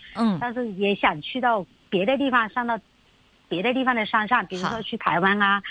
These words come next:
Speaker 1: 好。嗯。
Speaker 2: 去日本啊，爬到他们山顶上，看一下他们那边那个，啊，山下面那个风景
Speaker 1: 嗯。
Speaker 2: 是什么样的呀？
Speaker 1: 是。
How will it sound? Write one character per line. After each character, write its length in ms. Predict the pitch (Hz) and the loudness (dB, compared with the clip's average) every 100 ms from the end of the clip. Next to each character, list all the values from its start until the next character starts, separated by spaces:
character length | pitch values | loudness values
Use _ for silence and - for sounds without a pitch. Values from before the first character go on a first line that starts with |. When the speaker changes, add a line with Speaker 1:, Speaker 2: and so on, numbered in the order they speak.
| 143 | -2
Speaker 1:
好。 60 | |
嗯。 180 | 220 202 | 0 0
Speaker 2:
去 80 | 175 | 0
日 220 | 208 226 | 2 2
本 220 | 226 170 | 2 2
啊， 240 | 170 180 180 | 2 2 -2
爬 160 | - 180 | -6 -6
到 120 | 196 | -6
他 240 | 202 220 | -6 -4
们 120 | 220 214 | -4 -4
山 120 | 226 | -4
顶 140 | 220 160 | -6 -2
上， 240 | 214 185 | -2 -2
看 200 | - 233 | -6 -8
一 20 | |
下 100 | 220 220 | -4 -4
他 240 | - 208 | -4 0
们 120 | 214 | 2
那 120 | 196 214 | 4 4
边 160 | 214 | 4
那 100 | 214 | 2
个， 180 | 202 208 - - - - | 4 0 0 -12 -14 -2
啊， 760 | 160 165 170 170 160 165 170 165 | 2 4 4 4 4 2 0 0
山 160 | 233 247 | 2 4
下 120 | 330 | 4
面 140 | 269 269 | 4 4
那 80 | |
个 100 | 240 226 | 2 0
风 200 | 233 220 | 0 0
景 200 | 208 147 - - | 0 -2 -6 -4
Speaker 1:
嗯。 240 | 226 247 | 0 2
Speaker 2:
是 220 | 247 214 | 2 2
什 40 | 170 | 2
么 40 | |
样 160 | 208 220 | 2 4
的 100 | 208 | 2
呀？ 460 | 208 202 196 196 196 | 4 2 0 -4 -10
Speaker 1:
是。 420 | - - 180 147 | -14 -8 -4 -4